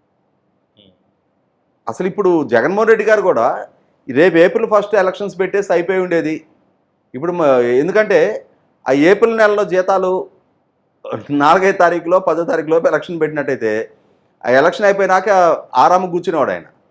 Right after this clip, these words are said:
Speaker 2: జీతాలు ఇచ్చినా అయిపోయినది పర్వాలా. ఇప్పుడు మే ఫస్ట్కి కూడా జీతాలు ఈయనే ఇవ్వాలి. ఇప్పుడు ఎక్కడ తేవాలి? అన్నిటికన్నా పెద్ద సమస్య తాగునీటి సమస్య.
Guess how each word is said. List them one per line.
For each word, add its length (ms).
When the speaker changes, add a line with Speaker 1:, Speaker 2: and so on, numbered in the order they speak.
Speaker 2:
జీతాలు 340
ఇచ్చినా 200
అయిపోయినది 400
పర్వాలా. 440
ఇప్పుడు 220
మే 220
ఫస్ట్కి 340
కూడా 160
జీతాలు 300
ఈయనే 220
ఇవ్వాలి. 300
ఇప్పుడు 180
ఎక్కడ 300
తేవాలి? 380
అన్నిటికన్నా 460
పెద్ద 220
సమస్య 420
తాగునీటి 440
సమస్య. 400